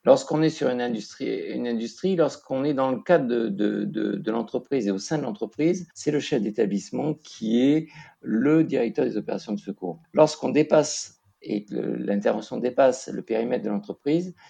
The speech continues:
c'est le préfet qui devient, euh, donc le,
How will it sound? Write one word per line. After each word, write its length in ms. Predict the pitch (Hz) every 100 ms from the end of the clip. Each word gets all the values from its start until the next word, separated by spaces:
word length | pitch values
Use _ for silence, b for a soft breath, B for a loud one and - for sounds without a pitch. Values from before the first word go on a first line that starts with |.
| b
c'est 180 | - 127
le 60 |
préfet 420 | - 127 - 160
qui 140 | 156 -
devient, 420 | 101 104 123 131 107
euh, 260 | - - 90 _ b b
donc 300 | - 107 -
le, 640 | 104 101 104 95 92 92